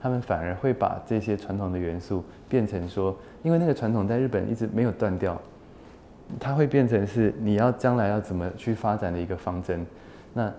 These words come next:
也不是说传统就完全就绝对是正确或绝对是好的，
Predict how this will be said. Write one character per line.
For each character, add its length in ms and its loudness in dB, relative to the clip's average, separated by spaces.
也 120 0
不 100 -2
是 80 2
说 140 2
传 260 -2
统 180 0
就 300 2
完 160 -2
全 200 0
就 100 2
绝 180 2
对 140 4
是 100 0
正 220 2
确 140 -4
或 80 0
绝 100 -4
对 100 0
是 120 -2
好 240 -6
的， 120 -6